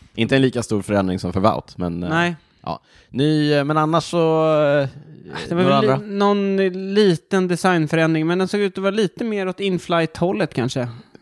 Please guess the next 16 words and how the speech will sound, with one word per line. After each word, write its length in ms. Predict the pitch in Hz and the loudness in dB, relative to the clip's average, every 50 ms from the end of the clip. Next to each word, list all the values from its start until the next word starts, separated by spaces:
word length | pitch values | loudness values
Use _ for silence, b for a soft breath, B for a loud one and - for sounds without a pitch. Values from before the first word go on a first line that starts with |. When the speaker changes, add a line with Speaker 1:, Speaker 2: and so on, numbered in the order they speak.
| _ 170 | _ -8
Speaker 2:
Eh, 200 | 160 156 147 135 131 | -6 -4 -4 -4 -2
Speaker 1:
Eh, 360 | 113 110 110 110 107 110 107 | -2 -2 0 0 -2 -2 -2
Speaker 2:
i 20 | 107 | -2
liksom 140 | - - - | -2 -2 -2
Speaker 1:
Ultimate. 300 | 120 - 170 170 170 180 | 0 0 0 2 2 2
Speaker 2:
rör... 400 | 190 180 175 160 151 143 143 156 - | 2 4 4 2 0 0 -4 -4 -2
Ja, 220 | 190 196 202 190 | 0 2 2 2
Ultimate, 200 | 170 143 110 156 151 143 | 0 0 -2 -2 -2 -2
Speaker 1:
Ultimate, 240 | 92 - _ - | -6 -10 _ -12
mm. 120 | - 190 170 | -8 -6 -6
Speaker 2:
Ultimate, 580 | 160 147 - 156 156 151 147 - _ - 143 | -6 -4 -2 0 0 0 0 -4 _ -8 -8
eh, 140 | 127 123 120 123 123 _ _ | -8 -6 -8 -10 -12 _ _
precis, 180 | - 160 143 143 | -10 -6 -4 -2
i 160 | 143 147 147 | 0 0 2
rörformen. 760 | 147 147 165 156 151 139 - - 160 156 143 139 127 117 123 117 | 4 4 6 6 4 4 2 2 0 2 2 0 -2 -6 -6 -2
Speaker 1:
Ja. 220 | - 104 107 110 | 2 2 4 4